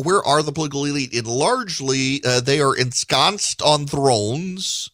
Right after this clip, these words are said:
within twenty-five miles of the coast. New York, Boston, Washington, Miami, Chicago, the Great Lakes,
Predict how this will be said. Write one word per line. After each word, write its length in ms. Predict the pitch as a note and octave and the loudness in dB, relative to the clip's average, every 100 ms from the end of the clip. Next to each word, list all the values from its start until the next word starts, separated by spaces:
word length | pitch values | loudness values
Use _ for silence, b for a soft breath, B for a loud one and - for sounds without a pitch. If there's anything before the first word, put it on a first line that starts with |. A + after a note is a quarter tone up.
| _ _ _ _ _ _ - | _ _ _ _ _ _ -4
within 220 | C3+ D3 | -2 0
twenty-five 500 | C3+ D#3+ E3 D#3+ C#3+ | 0 0 0 2 2
miles 400 | C3+ B2+ C3 C3 | 2 4 4 4
of 80 | C3 | 2
the 60 | B2 | 2
coast. 600 | D#3+ A2+ - - - - _ _ _ _ b b b | 2 2 0 -6 -8 -16 _ _ _ _ b b b
New 200 | b D3+ | b 4
York, 360 | F3+ E3 C3 A2 - | 4 6 4 4 0
Boston, 840 | C#3+ C#3+ D3+ - - G#2 F2 E2 - _ _ _ _ _ _ _ _ _ _ _ _ _ _ _ | 4 6 4 0 0 -2 -4 -12 -16 _ _ _ _ _ _ _ _ _ _ _ _ _ _ _
Washington, 720 | C3 D3 C#3+ - A#2 G2+ F#2+ | 2 4 4 2 -2 -4 -6
Miami, 440 | F2+ A2+ C3+ D3 G#2 | -2 0 2 0 0
Chicago, 920 | - - F3 G3+ D#3+ G#2+ F2 D#3 E3+ _ _ _ _ | 0 2 4 4 4 0 0 -2 -4 _ _ _ _
the 120 | F2+ | -4
Great 240 | A#2+ A#2+ | 0 2
Lakes, 580 | F#2+ C3 G#2 - - - | 4 2 0 -4 -12 -12